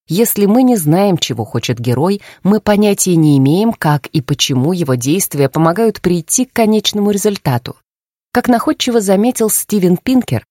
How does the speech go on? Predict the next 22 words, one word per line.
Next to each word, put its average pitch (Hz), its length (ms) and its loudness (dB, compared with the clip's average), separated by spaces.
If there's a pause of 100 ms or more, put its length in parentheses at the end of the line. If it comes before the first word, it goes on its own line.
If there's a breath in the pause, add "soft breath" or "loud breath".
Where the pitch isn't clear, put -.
(200)
без 156 220 0
цели 254 520 -2
все - 280 -2
становится 139 640 -2
бессмысленным. 135 960 -4 (440)
Отрезвляющая 151 920 0
мысль, 131 320 0
не 143 120 0
так 208 260 -6
ли? 120 180 -4 (520)
Что - 280 -2
ж, - 120 -4
в 143 60 -4
этой 254 220 -2
главе 220 380 2
мы 190 180 2
разберемся, 185 640 0
как 123 200 -4
определить 123 600 -2
цель 202 300 -2
вашего 247 380 -2
героя, 160 440 0